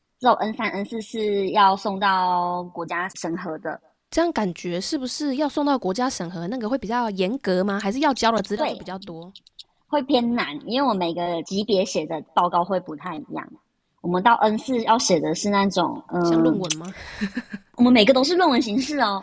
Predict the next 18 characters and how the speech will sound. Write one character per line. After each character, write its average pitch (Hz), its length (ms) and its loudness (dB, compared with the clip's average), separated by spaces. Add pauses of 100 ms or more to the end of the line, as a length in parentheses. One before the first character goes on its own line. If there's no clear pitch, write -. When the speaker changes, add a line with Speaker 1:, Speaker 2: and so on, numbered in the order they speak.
(140)
Speaker 2:
哦， 330 460 0
天 359 220 -10 (360)
哪！ 196 340 -10
Speaker 1:
<laughs> - 40 -20
对， 370 320 -2
都 311 140 0
是 427 100 -6
以 294 80 -2
前 247 100 -4
我 240 80 -2
们 240 80 0
写 233 180 -4
那 262 120 -4
种 240 100 -2
论 254 120 -2
文 202 120 -4
形 185 80 -10
式。 190 300 -10